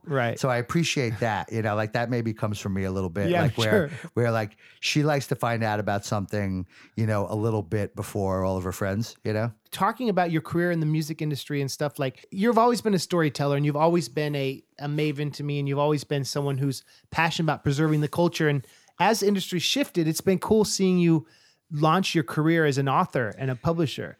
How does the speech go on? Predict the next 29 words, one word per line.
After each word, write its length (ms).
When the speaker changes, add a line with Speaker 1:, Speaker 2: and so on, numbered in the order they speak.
Speaker 2:
Well, 420
it, 200
like 200
I 100
said 360
earlier, 460
you 120
know, 120
with 160
the 80
whole 220
Metal 280
Lists 300
book, 260
that 240
it 140
kinda 260
happened 400
a 40
little 200
bit 160
by 120
accident. 540
Like, 140
Speaker 1:
Yeah. 160
Speaker 2:
it 40
wasn't 200
a 60
plan, 560